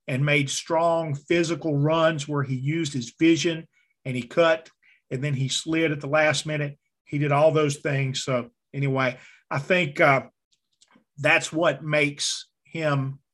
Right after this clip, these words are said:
that's what helps him stand out above Will Rogers in this conversation, is that Rogers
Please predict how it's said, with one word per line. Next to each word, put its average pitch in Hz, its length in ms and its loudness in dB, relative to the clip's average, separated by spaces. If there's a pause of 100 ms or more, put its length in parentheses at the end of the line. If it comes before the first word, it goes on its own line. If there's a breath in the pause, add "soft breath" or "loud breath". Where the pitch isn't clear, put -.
that's 156 260 -2
what 156 140 0
helps 143 260 2
him 147 140 0
stand 151 420 0
out 147 340 0
above 135 480 0 (480)
Will 147 220 0
Rogers 143 500 2
in 156 160 -6
this 143 160 2
conversation, 143 1000 -2 (500)
is 139 200 2
that 131 240 2 (720)
Rogers 143 800 2